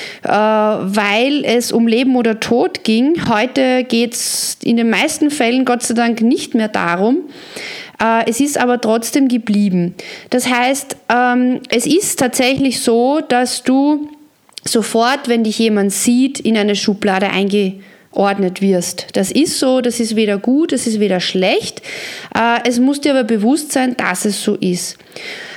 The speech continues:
Äh, was du tatsächlich beeinflussen kannst, ist, in welche Schublade du eingeordnet wirst. Und das hängt zu einem großen Teil davon ab, wie so der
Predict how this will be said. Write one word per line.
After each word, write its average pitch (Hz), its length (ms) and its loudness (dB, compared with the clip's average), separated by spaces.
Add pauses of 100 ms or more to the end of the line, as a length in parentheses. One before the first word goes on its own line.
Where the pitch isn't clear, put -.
(100)
Äh, 220 260 0
was 226 420 0
du 349 320 4
tatsächlich 302 720 0
beeinflussen 226 960 0
kannst, 196 640 0
ist, 311 460 -2 (340)
in 208 340 0
welche 233 540 2
Schublade 185 840 0
du 196 200 0
eingeordnet 190 960 0
wirst. 180 480 0 (340)
Und 226 300 0
das 208 380 -2
hängt 277 320 0
zu 269 100 0
einem 220 260 2
großen 269 540 0
Teil 220 320 0
davon 220 440 0
ab, 185 400 -2 (600)
wie 277 320 2
so 320 160 -2
der 254 200 2